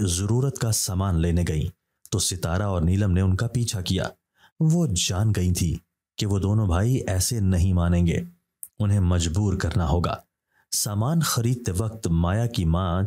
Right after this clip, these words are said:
चीजें देख ही रही थी कि एक चोर ने अचानक से उनका पैसों वाला थैला छीन लिया और भाग गया।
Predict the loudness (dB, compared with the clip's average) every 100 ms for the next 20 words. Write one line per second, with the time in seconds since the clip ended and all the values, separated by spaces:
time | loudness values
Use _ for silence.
0 | -4 -4 -2 0 0 0 -2 -2 -2 0
1 | 0 0 -4 -6 _ _ _ -20 _ -4
2 | -2 -4 -4 -4 0 2 2 -2 -2 0
3 | 0 0 -2 -4 0 0 0 -4 -4 -2
4 | -2 0 0 0 0 -2 -2 0 0 0
5 | -2 0 2 0 -4 -14 -20 _ -6 -2
6 | 0 0 0 -2 -2 -4